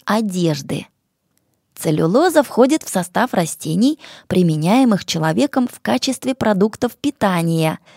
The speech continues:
салата, сельдерея, а также отрубей.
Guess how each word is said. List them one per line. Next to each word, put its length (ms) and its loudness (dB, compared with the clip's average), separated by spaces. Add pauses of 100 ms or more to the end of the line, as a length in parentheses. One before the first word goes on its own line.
(160)
салата, 760 0
сельдерея, 920 4 (220)
а 100 0
также 440 0 (100)
отрубей. 720 -2